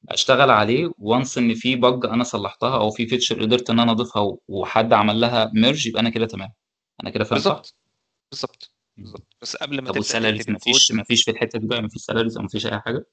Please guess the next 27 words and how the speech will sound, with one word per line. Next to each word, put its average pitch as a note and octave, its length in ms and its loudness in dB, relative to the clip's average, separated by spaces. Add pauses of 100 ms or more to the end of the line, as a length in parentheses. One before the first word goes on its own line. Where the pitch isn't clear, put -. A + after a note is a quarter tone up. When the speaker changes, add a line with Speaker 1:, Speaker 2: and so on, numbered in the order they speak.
(480)
Speaker 2:
لا. - 140 -14 (840)
ده A2 180 -4
open A2 260 -20
source - 200 -20
contribution، G#2+ 640 -20
معظم A2+ 440 -18
الحاجات G#2 340 -6
دي G#2+ 120 -10
بتبقى G#2+ 440 -4
زي G#2+ 280 -4
side A2 240 -2 (160)
project G#2 220 -6 (100)
كده G#2 160 -8
أنت G#2 180 -6
عامله. A#2+ 340 -4 (680)
آه، G2+ 360 -2
Speaker 1:
مم. G#2 80 0
Speaker 2:
بس A2 280 -4
علشان B2 680 2
ت-، B2+ 500 -2 (400)
تبين C3+ 260 4
شغلك، F2 420 -6 (100)
تشتغل A2+ 460 0
على G2+ 140 0
حاجة A#2 540 -2 (160)
open A2 220 -8
source - 460 -14